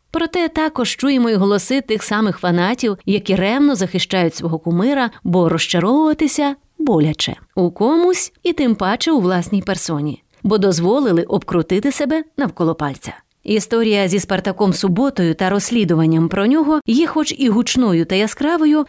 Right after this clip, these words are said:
але зовсім не оригінальною, як для світу, так і для України. Проте саме ми все ж маємо цю проблему в гігантських масштабах.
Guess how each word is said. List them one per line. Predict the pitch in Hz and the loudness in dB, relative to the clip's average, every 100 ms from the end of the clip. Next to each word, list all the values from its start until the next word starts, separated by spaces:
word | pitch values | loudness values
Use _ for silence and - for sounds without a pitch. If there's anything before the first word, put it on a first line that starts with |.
| - - | -6 -2
але | 269 311 | 0 2
зовсім | 254 349 359 359 330 220 | 2 0 0 2 4 4
не | 226 | 2
оригінальною, | 202 185 175 156 127 135 - - - | 0 0 0 0 -4 -10 -12 -10 -4
як | 208 175 | -2 0
для | 180 | 0
світу, | 175 175 233 302 330 - - | 0 -2 0 2 0 -2 -6
так | 190 151 | -4 -2
і | 196 | -2
для | 202 233 | 0 -2
України. | 220 285 175 135 - _ _ _ _ | 0 0 0 -2 -6 _ _ _ _
Проте | - 208 220 214 | -4 -2 0 -2
саме | 220 208 202 | 0 0 0
ми | 208 269 | 0 0
все | - 214 | -2 0
ж | 196 | 0
маємо | 202 240 214 180 175 | 2 2 0 0 0
цю | 214 | -2
проблему | 190 175 180 226 254 277 - | -2 0 0 2 2 2 0
в | 220 | 0
гігантських | 254 202 170 185 - 202 | 2 2 2 0 -2 -4
масштабах. | 208 196 - 208 156 - | -2 -2 -2 -4 -4 -8